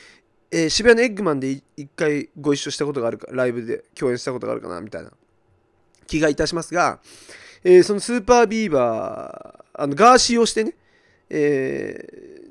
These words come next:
ー、非常に歌がうまいと。えー、ワンオクのタカも歌がうまいと。ウーバーワールドのタクヤさんでしたっけ？もう歌がうまいと。しかしこの、えー、スーパービーバーの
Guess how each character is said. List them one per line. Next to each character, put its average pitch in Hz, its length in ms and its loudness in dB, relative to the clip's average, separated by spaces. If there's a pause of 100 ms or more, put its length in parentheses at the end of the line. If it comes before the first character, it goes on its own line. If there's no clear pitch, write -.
(220)
ー、 - 40 -20
非 - 300 -10
常 233 200 2
に 226 80 0
歌 214 220 2
が 139 100 0
う 113 40 -6
ま 104 100 -10
い 90 60 -16
と。 - 100 -20 (520)
え 117 320 -10
ー、 - 160 -12
ワ 175 100 2
ン 226 80 8
オ 240 40 4
ク 208 100 -6
の 233 100 0
タ 240 120 -6
カ 240 100 0
も 131 160 -2
歌 131 200 -4
が 123 100 -6
う 107 60 -10
ま 101 100 -14
い - 40 -20
と。 - 100 -20 (400)
ウ 214 140 -4
ー - 20 -4
バ 240 160 4
ー 233 40 4
ワ 240 80 6
ー 226 40 2
ル 175 60 -4
ド 143 120 -6
の 110 240 -10 (260)
タ - 160 -14 (420)
ク - 140 -8
ヤ - 140 -12 (360)
さ - 180 -16
ん 98 80 -18
で - 40 -20
し - 60 -18
た - 80 -20
っ - 60 -20
け？ - 160 -20 (240)
も 160 80 -4
う - 20 2
歌 175 140 2
が 151 80 0
う - 20 -6
ま 123 100 -10
い 120 40 -18
と。 - 100 -20 (300)
し - 100 -8
か 294 160 0
し - 80 -4
こ 185 140 -4
の、 135 240 -4 (480)
え 117 220 -10
ー、 107 40 -12
ス - 200 -6
ー 285 80 -2
パ 285 180 2
ー 277 40 2
ビ 277 180 2
ー - 20 -2
バ 196 120 0
ー - 20 -6
の 120 260 -12